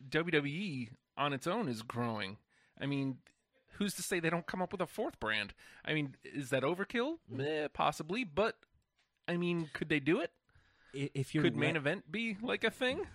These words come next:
Speaker 2: If you're let to, uh, be able to pick and choose what you consume,
Speaker 1: Mm-hmm.
Speaker 2: 'cause we've had that, where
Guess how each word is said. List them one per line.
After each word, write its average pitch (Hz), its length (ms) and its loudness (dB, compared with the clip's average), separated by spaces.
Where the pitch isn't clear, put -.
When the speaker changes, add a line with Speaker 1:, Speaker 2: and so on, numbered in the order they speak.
Speaker 2:
If - 200 -6
you're 165 80 2
let 143 320 2
to, 110 400 2
uh, 95 260 0
be 127 240 2
able 127 220 2
to - 160 -10
pick - 280 -2
and 107 100 -2
choose 135 320 2
what 107 120 0
you 95 440 -4
consume, 104 580 -4
Speaker 1:
Mm-hmm. 110 240 -8
Speaker 2:
'cause 190 100 -4
we've 262 160 0
had 294 180 0
that, 104 160 0
where 131 240 -2